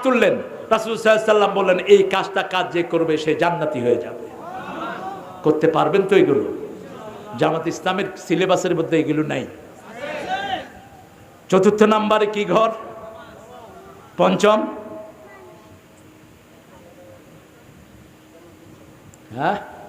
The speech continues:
পঞ্চম কি? দাওয়াতি কাজ। দাওয়াতি কাজের মধ্যে কর্মী যোগাযোগ, সদস্য, এরপরে সামাজিক,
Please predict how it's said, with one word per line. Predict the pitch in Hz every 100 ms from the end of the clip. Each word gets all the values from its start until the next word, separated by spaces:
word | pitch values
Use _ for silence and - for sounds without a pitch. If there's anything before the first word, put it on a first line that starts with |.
| - - - - - - - - 196 208 208 208 - - _ - - _ _ 165
পঞ্চম | 185 180 208 196
কি? | 180 180 123 - - - - - - - - - - - - - 139
দাওয়াতি | 214 202 196 165
কাজ। | 156 123 - - - - - - - - - - - -
দাওয়াতি | 175 190 190 190
কাজের | 185 190 180 202
মধ্যে | 196 202 208 202
কর্মী | - 196 190 190
যোগাযোগ, | 165 190 175 190 196 202 196
সদস্য, | 180 175 190 - 202 202 196
এরপরে | 185 190 202 190 190
সামাজিক, | 190 202 180 185 180 240